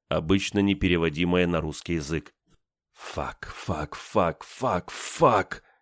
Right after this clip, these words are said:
И так всю дорогу. Приложив к ушибленному и распухшему колену компресс со льдом, Майкл включил телевизор. Телевизионная передача прояснила и в подробностях показала все события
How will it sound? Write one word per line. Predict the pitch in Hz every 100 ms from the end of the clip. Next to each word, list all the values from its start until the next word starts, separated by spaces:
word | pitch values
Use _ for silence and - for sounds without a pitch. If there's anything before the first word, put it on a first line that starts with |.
| _ _ _ -
И | 78
так | - 78 -
всю | - 80
дорогу. | 82 73 67 67 - _ _ _ _ _ _ _ _ _
Приложив | 71 73 80 80 110
к | -
ушибленному | 98 - 104 95 92 90 87
и |
распухшему | 90 - 98 - 92 85
колену | - 82 85 82 80 76
компресс | 85 80 - 82 -
со | 80
льдом, | 73 90 101 98 _ _ _ _ _ _ _
Майкл | 73 95 107 113
включил | - 82 76 82
телевизор. | - 85 85 76 71 64 _ _ _ _ _ _ _ _ _ _ _ _ _
Телевизионная | 80 78 82 85 120 120
передача | - 95 87 104 110 101
прояснила | 82 82 76 90 104 113 104 _ _ _ _ -
и | 82
в | -
подробностях | 76 71 87 98 101 - 92 -
показала | 78 78 73 85 92 92
все | - 85
события | - 76 82 -